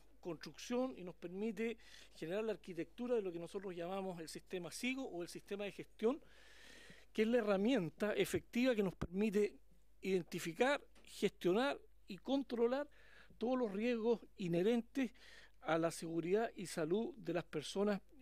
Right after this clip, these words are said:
relacionadas a las operaciones que nosotros desarrollamos. Estos sistemas, en su definición conceptual, dan origen a, a planes de acción que son concretos y muy específicos. Y cada uno de los trabajadores,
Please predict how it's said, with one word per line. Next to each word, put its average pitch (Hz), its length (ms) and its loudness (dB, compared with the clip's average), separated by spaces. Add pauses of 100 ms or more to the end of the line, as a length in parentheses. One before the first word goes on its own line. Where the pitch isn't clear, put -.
(120)
relacionadas 160 640 0
a 160 40 0
las 147 120 0
operaciones 147 460 -2
que - 120 -8
nosotros 151 480 -4 (460)
desarrollamos. 143 760 -4 (1000)
Estos - 280 -6
sistemas, 233 540 -2 (400)
en 180 120 -10
su - 140 -6
definición 170 400 -6
conceptual, 208 720 -8
dan 196 180 -4
origen 226 360 -8
a, 185 120 -6
a - 240 -16
planes 202 300 -6
de 180 60 -6
acción 220 260 -8
que - 100 -14
son 202 200 -10
concretos 214 640 -6 (120)
y 180 100 -10
muy 226 220 -4
específicos. - 600 -10 (580)
Y 147 100 -14
cada 240 280 -2
uno 247 400 -2 (300)
de 156 160 -10
los 160 200 -2
trabajadores, 151 720 0